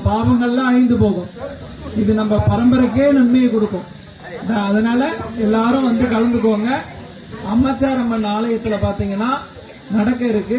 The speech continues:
ஜனவரி ஒண்ணாம் தேதி முழு பூஜை நடக்குது. முதல் நாள் முதல் காலம் ஆரம்பிக்கிறாங்க முப்பத்தி ஒண்ணாம் தேதி. ஒண்ணாம் தேதி பாத்தீங்கன்னா எல்லா பூஜையும் நிறைவா-, நிறைவான பூஜை முடிய போகுது அன்னைக்கு. எல்லாரும் கலந்துக்கோங்க,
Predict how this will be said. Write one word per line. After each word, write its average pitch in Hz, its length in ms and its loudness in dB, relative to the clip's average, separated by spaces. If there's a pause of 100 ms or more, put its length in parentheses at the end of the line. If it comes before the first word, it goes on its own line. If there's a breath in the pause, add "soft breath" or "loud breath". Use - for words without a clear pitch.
ஜனவரி 226 420 0 (580)
ஒண்ணாம் 240 340 4
தேதி 233 220 2 (300)
முழு 220 320 6
பூஜை 247 260 4
நடக்குது. 214 420 -2 (140)
முதல் 240 320 2
நாள் 247 180 0
முதல் 240 320 2
காலம் 233 340 0
ஆரம்பிக்கிறாங்க 196 500 -2
முப்பத்தி 202 320 2
ஒண்ணாம் 190 300 -2
தேதி. 190 200 2 (520)
ஒண்ணாம் 254 400 2
தேதி 226 200 0
பாத்தீங்கன்னா 208 540 -2 (460)
எல்லா 233 300 2
பூஜையும் 247 400 2 (360)
நிறைவா-, 247 440 2
நிறைவான 254 500 2
பூஜை 233 240 0
முடிய 220 260 2
போகுது 196 240 -2
அன்னைக்கு. 185 340 -2 (460)
எல்லாரும் 240 420 2
கலந்துக்கோங்க, 220 540 2